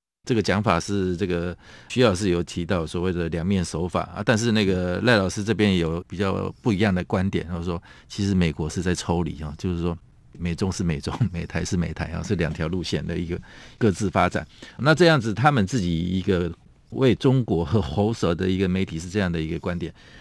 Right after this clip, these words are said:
那他们像外交部的一个官员的一个讲法又说，这个底线涉及到，只要涉及到这个台湾、新疆或者香港的一些议题哈，就涉及到他们自己中国的一个，呃，利益或者说主权的一个问题，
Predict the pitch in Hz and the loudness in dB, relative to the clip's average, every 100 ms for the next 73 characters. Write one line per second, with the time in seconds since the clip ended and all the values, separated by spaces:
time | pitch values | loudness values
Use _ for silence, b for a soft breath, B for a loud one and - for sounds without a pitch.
0 | B 127 127 151 123 113 107 113 104 113 | B -2 2 4 4 0 0 2 4 4
1 | 101 98 92 87 85 92 85 82 82 82 | 2 -2 0 0 -2 -4 -6 -4 -6 -8
2 | 82 - 104 92 78 82 80 82 87 92 | -8 -2 0 0 0 -2 -4 -4 -4 -4
3 | 85 90 87 95 87 - _ _ _ 120 | -4 -4 -2 -2 -4 -6 _ _ _ 0
4 | 98 95 - 107 87 160 90 - _ _ | 0 0 -2 -2 2 2 2 -2 _ _
5 | _ - 165 - 98 123 95 - 110 117 | _ 2 4 4 2 2 2 2 0 4
6 | 120 92 90 101 92 95 90 87 85 87 | 2 2 2 2 2 2 2 2 0 -2
7 | B B B - 95 92 92 101 - 98 | B B B 0 4 6 4 2 0 2
8 | 98 101 92 85 98 87 98 95 80 87 | 2 2 0 0 -2 0 0 0 -2 -4
9 | 85 90 87 85 80 82 80 _ _ _ | -2 -2 -2 -4 -6 -6 -10 _ _ _
10 | 98 95 110 85 82 85 95 80 113 87 | -4 -2 0 0 0 0 0 -2 0 -2
11 | - 98 95 85 78 85 87 87 85 87 | 0 0 0 -2 -2 -4 -4 -6 -6 -8
12 | B B B - 87 104 101 98 87 107 | B B B -6 0 0 2 0 0 0
13 | 92 95 - 78 - 78 87 87 | 2 0 -2 -4 -4 -2 -2 -4